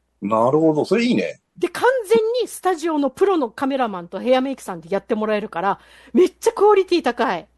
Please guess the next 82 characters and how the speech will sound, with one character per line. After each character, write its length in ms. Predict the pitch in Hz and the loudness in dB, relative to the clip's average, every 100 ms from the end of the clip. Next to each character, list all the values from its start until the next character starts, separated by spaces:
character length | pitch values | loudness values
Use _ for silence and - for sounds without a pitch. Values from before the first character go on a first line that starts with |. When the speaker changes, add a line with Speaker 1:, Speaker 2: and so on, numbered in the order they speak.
| _ _ | _ _
Speaker 1:
え 60 | 107 117 117 113 110 113 113 110 107 | -8 -4 -2 0 0 2 2 2 0
ー、 40 | - | 0
そ 100 | 127 | 0
れ 80 | 170 | 2
が 100 | 170 | 2
い 60 | |
い 40 | 104 | 0
な、 100 | - | -6
や 100 | 175 | -12
る。 80 | 160 _ _ _ _ _ _ _ | -12 _ _ _ _ _ _ _
Speaker 2:
ね 420 | 302 370 359 247 269 | -4 0 0 0 -4
え、 20 | |
Speaker 1:
う 40 | |
ん。 200 | - - | -10 -4
Speaker 2:
な 100 | 339 | -2
の 180 | 320 269 | 0 2
で、 340 | 277 269 240 - | 2 0 -4 -8
Speaker 1:
う 40 | 302 | -8
ん。 20 | |
Speaker 2:
あ、 40 | |
結 200 | - 508 415 | -2 0 0
構 100 | 349 | 0
い 100 | 403 | 0
ろ 100 | 453 | 0
ん 60 | |
な 100 | 403 | -2
ね、 140 | 359 349 | -4 -6
価 120 | 403 | -4
格 220 | 415 - 359 | -6 -4 -4
帯 180 | 349 294 | -4 -2
で、 220 | 370 302 - - _ | -4 -2 -6 -8 _
も 160 | 277 294 | 0 0
う 20 | |
日 300 | 214 - 294 | 0 0 2
本 180 | 427 453 | 4 2
全 140 | 339 | 0
国 240 | 277 247 - | -4 -8 -8
に 100 | 381 | -8
い 60 | |
っ 40 | - | -6
ぱ 120 | - 370 | -2 0
い 100 | 381 | 0
あ 40 | |
る 120 | 349 | -2
か 120 | 202 | -4
ら、 280 | 185 196 170 _ _ _ _ _ _ | -4 -4 -4 _ _ _ _ _ _
Speaker 1:
そ 60 | 160 | -4
う 340 | - - - | -4 -8 -20
だ 100 | - | -20
ね。 60 | - _ _ _ | -20 _ _ _
Speaker 2:
あ 120 | 247 262 | -6 -4
の、 120 | 208 | -2
Speaker 1:
う 40 | |
ん。 80 | 202 | -2
Speaker 2:
や 120 | 370 | 2
ろ 100 | 427 571 | 4 4
う 40 | - | 4
と 100 | 269 | 2
思 160 | 269 | 0
っ 80 | - | -2
た 120 | - | -6
ら 80 | 185 | -6
い 160 | - - | -10 -12
つ 160 | 427 | -2
で 100 | 427 | 2
も 120 | 415 392 | 2 2
や 140 | 392 | 2
れ 120 | 415 | 2
る 100 | 381 | 2
の 160 | 240 180 | -2 -8
で、 100 | 190 | -12
Speaker 1:
え？ 160 | 175 - | -10 -4
Speaker 2:
ま 120 | 381 | -2
ず 120 | 392 | 0
や 160 | 247 220 | -2 -2
っ 40 | |
て 180 | - 330 | -2 -2
み 120 | 339 | -2
て 100 | 349 | -4
ほ 140 | 202 190 | -8 -8
し 140 | - | -12
い。 180 | 156 | -16